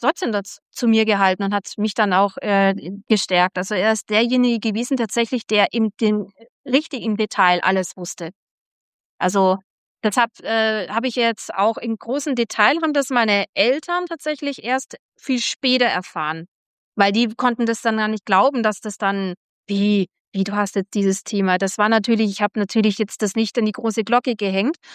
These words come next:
aber bei meinem Freund hab ich's natürlich gemacht, weil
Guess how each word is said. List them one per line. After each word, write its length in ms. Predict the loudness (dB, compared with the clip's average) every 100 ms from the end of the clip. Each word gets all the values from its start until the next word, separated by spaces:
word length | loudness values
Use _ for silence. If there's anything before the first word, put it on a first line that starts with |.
| -12 0
aber 280 | 4 4
bei 120 | 2 2
meinem 260 | 2 0
Freund 440 | -2 0 0 0 -4
hab 160 | -2
ich's 160 | -2 -2
natürlich 440 | -4 0 -2 -2
gemacht, 380 | 0 2 2 0
weil 260 | 0 2